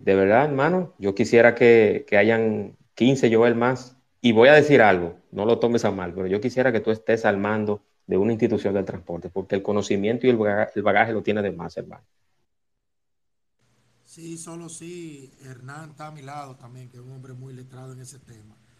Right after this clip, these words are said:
Speaker 2: Pero sí, si en algún momento me toca, es un momento de dirigir y aportar. Pero hasta que el llamado no llegue, nos toca hacer veeduría ciudadana.
Speaker 1: Eso es correcto, eso es correcto. Señores, buenas noches.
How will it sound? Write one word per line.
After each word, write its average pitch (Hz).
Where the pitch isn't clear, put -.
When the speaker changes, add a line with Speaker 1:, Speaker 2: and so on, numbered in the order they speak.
Speaker 2:
Pero 147
sí, 208
si 175
en 160
algún 160
momento 180
me 175
toca, 190
es 160
un 165
momento 160
de 151
dirigir 143
y 147
aportar. 131
Pero 175
hasta 127
que 131
el 123
llamado 135
no 151
llegue, 170
nos 123
toca 139
hacer 143
veeduría 135
ciudadana. 123
Speaker 1:
Eso 101
es 104
correcto, 95
eso 104
es 98
correcto. 90
Señores, 107
buenas 113
noches. 123